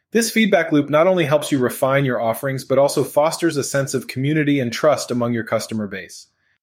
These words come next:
Principle three, diversify revenue streams and stay adaptable. Mike wisely diversified his revenue streams,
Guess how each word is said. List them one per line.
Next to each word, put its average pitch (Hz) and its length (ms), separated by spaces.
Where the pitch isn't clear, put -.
Principle 131 360
three, 107 540
diversify 123 600
revenue 117 420
streams 98 480
and 104 100
stay 110 220
adaptable. 101 720
Mike 117 240
wisely 117 500
diversified 107 680
his 95 140
revenue 104 360
streams, 87 580